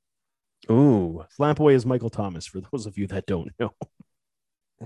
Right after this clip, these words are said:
Speaker 1: We just refer to him as Slant Boy
Speaker 2: We do,
Speaker 1: here.
Speaker 2: Slant Boy.
Speaker 1: Um, yeah. I'm, I'm gonna go with, I'm going with Mike Evans. Um, you know, Slant Boy's gonna have a, a new quarterback under center, whether it's,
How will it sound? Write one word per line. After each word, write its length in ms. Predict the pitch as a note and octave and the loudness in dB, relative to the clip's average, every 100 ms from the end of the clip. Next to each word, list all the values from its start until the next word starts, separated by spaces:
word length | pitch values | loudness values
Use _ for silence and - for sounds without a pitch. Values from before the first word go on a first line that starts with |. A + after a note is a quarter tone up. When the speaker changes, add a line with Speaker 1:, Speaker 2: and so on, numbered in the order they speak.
| - _ _ _ - | -20 _ _ _ -6
Speaker 1:
We 240 | A2+ B2+ | 0 2
just 260 | A#2 A#2+ - | 2 0 -2
refer 220 | A2+ G#2+ | -2 -2
to 60 | F#2 | -2
him 80 | F2+ | -4
as 100 | - | -6
Slant 260 | F2 D#2+ | -8 -8
Boy 220 | E2+ E2 - | -10 -12 -8
Speaker 2:
We 200 | F3 D4+ | -4 -2
do, 100 | G3+ | -4
Speaker 1:
here. 80 | B2 | -8
Speaker 2:
Slant 380 | - D3 D3 - | -2 -2 -2 -6
Boy. 120 | - | 0
Speaker 1:
Um, 420 | B2 A#2 A2+ G#2+ - | 4 6 6 2 0
yeah. 260 | C3 F2 F2 _ _ _ _ _ | 0 0 -4 _ _ _ _ _
I'm, 160 | - F3 | -2 0
I'm 120 | E3 | 2
gonna 120 | G#3+ A#3+ | 4 4
go 120 | A#3 | 2
with, 180 | A3 A3 - | 0 -2 -4
I'm 100 | G3 | 0
going 120 | A3+ | 0
with 100 | G3+ | 0
Mike 160 | G3 | 0
Evans. 360 | G3 A2+ E2+ - G2+ G2+ - | -2 -4 -8 -14 -16 -12 -4
Um, 220 | G2 G2 | -2 -2
you 60 | B2 | 0
know, 220 | G2+ G2+ _ _ | 0 -2 _ _
Slant 260 | - C#3 C3+ | -2 2 4
Boy's 180 | D3+ C3+ | 4 4
gonna 120 | C#3 | 2
have 160 | B2+ B2+ | 2 0
a, 140 | B2+ - | -2 -2
a 100 | A#2 | -2
new 180 | A2+ C#3 - _ _ _ | 0 -2 -6 _ _ _
quarterback 340 | B2+ B2 B2+ B2+ | -4 0 0 0
under 180 | B2 B2+ | -2 -4
center, 380 | - G#2+ G#2+ | -2 -4 -2
whether 260 | G#2 G#2 G2+ | -2 0 -2
it's, 360 | G2 - - | -4 -10 -18